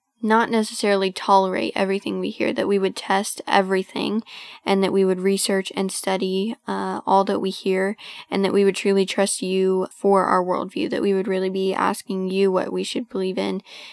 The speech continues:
and not just listening to what everyone else tells us. I pray that you would help us to be living out our faith every single day,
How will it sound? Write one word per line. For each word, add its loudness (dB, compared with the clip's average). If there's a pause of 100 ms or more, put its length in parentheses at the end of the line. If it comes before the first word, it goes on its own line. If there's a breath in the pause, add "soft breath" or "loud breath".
(140 loud breath)
and 2
not 2
just -4
listening -4
to -2
what 0
everyone -2
else -4
tells -6
us. -8 (400 loud breath)
I 2
pray 0
that 0
you 0
would 2
help 0
us 2
to -4
be 0
living 0
out 0
our 0
faith -4
every -2
single -2
day, 2